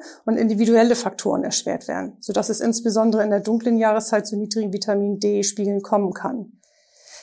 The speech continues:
Zu den äußeren Faktoren gehören unter anderem die klimatischen Bedingungen. So kann die U-V-B-Strahlung aufgrund ungünstiger Witterungsverhältnisse, zum Beispiel bei starker Bewölkung,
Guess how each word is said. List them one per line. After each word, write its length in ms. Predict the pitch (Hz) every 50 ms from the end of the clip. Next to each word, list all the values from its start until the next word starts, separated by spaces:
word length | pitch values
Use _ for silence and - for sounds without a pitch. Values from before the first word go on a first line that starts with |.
| -
Zu 120 | - - 220
den 120 | 226 226
äußeren 380 | - 240 277 - 320 285 277 269
Faktoren 480 | - 269 277 277 - 285 269 262 269
gehören 220 | 240 226 247 247 233
unter 240 | 240 240 240 233 220
anderem 340 | 226 233 226 226 220 214
die 100 | 185 202
klimatischen 680 | 202 - - 226 214 214 220 240 240 262 214 - 202 185
Bedingungen. 500 | - - - 285 247 269 - 254 214 - - -
So 100 | - 196
kann 180 | - 214 208
die 80 | 208 214
U-V-B-Strahlung 1000 | 220 208 - - 208 208 208 214 214 233 226 - - - 220 226 226 233 226 202
aufgrund 360 | 208 - - 208 208 208 -
ungünstiger 720 | - 220 240 233 226 226 226 226 - 220 202 208 190 190
Witterungsverhältnisse, 1120 | 220 220 - 233 233 233 233 - 233 196 214 233 233 233 233 233 226 233 240 240 247 254 247 - - - - - - - - - - - - - _
zum 280 | - - - 214 202 190
Beispiel 480 | 208 208 202 196 196 - 202 208 208
bei 420 | - 196 196 196 196 190 190 190 196
starker 640 | - - - 220 208 220 220 226 226 208 208 202
Bewölkung, 1080 | 202 202 202 202 175 208 214 240 262 262 262 - 269 262 254 262 269 269 285 294 285 -